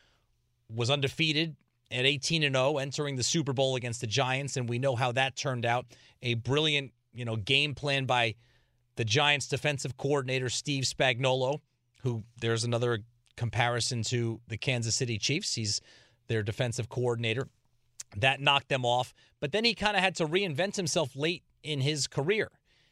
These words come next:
And, you know, he just learned how to take what he had at his disposal, Brady did, and win in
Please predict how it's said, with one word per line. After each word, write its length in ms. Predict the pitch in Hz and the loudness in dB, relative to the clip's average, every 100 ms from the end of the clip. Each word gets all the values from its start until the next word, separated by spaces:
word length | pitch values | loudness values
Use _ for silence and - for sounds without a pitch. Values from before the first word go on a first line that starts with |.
| _ _ - | _ _ -2
And, 460 | 143 139 135 120 - | 0 0 -2 -4 -6
you 120 | 151 | -4
know, 80 | 123 | 0
he 160 | 160 | 0
just 240 | 160 156 147 | 0 -2 0
learned 340 | 160 180 170 | 0 0 -2
how 300 | 117 160 170 | 0 2 2
to 400 | - - 170 151 | -2 0 0 0
take 500 | - - 170 190 - | -2 -2 0 -2 -4
what 260 | 147 156 143 | -4 -2 -2
he 180 | 170 151 | -4 -2
had 260 | 147 170 | 0 0
at 100 | 160 | 0
his 300 | 143 156 135 - - - _ _ - | -2 -2 -4 -6 -16 -20 _ _ -4
disposal, 560 | 143 - 185 226 135 | -2 2 2 2 0
Brady 420 | 117 120 123 120 117 | -2 -2 -2 -2 -4
did, 300 | 123 131 135 _ _ - | -2 -4 -4 _ _ -4
and 220 | 147 139 | -2 0
win 220 | 156 175 | -2 -2
in 220 | - 160 | -4 -8